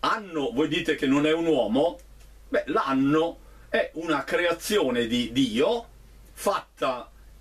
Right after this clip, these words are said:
in ventisei più ventisei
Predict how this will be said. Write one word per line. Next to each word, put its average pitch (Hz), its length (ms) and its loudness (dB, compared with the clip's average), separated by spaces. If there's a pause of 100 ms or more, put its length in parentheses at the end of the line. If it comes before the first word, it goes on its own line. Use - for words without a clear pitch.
in 135 600 0 (340)
ventisei 202 960 -2
più 190 300 -4
ventisei 233 1200 -2